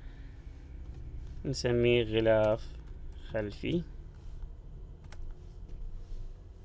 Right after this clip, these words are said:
الآن نجي إلى المجلة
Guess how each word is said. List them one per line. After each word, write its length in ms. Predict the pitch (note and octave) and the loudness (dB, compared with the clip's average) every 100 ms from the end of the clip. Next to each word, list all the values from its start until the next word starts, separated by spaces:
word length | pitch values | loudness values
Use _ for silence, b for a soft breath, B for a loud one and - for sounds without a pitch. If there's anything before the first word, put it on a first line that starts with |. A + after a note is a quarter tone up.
| - - - - b b b b b | -16 -16 -16 -16 b b b b b
الآن 420 | C3 - B2+ C3+ B2 | -2 4 8 8 6
نجي 320 | A#2 B2 - | 4 2 4
إلى 240 | A2+ A2 | 4 6
المجلة 680 | A2 G#2 G#2 A2+ A#2 D3 F#3 | 4 2 2 4 8 8 6